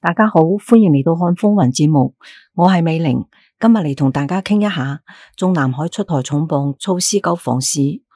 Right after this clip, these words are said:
敦促地方政府買樓去庫存。專家質疑資金從邊度嚟？李嘉誠打折拋售香港新樓盤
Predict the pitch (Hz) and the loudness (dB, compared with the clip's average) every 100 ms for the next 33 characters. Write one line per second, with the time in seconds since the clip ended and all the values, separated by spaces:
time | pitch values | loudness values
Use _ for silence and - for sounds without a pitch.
0 | _ _ 190 190 - 190 160 160 214 202 | _ _ -2 0 -2 -4 -4 -4 -4 -2
1 | 170 - 147 185 160 147 139 160 - 180 | -4 -4 -4 -2 -2 -2 -2 -4 0 2
2 | 180 - 170 - 131 - _ _ _ _ | 2 0 -4 -2 -4 -6 _ _ _ _
3 | - 190 202 190 190 202 196 120 - - | -8 -2 -2 -2 -2 -2 -2 -4 -6 -6
4 | 208 214 214 220 120 - 190 208 131 127 | -4 -2 -2 -2 -4 -2 -2 -2 -2 -4
5 | - _ _ _ _ _ - 170 185 202 | -8 _ _ _ _ _ -4 0 2 2
6 | 202 - 135 147 170 190 160 - 180 185 | -2 0 -2 -2 -6 -4 -6 -6 -6 -4
7 | 147 127 - _ 185 190 151 175 - 208 | -2 -4 -8 _ -2 0 0 0 0 0
8 | 131 117 - 135 165 | 0 -4 -4 -2 -2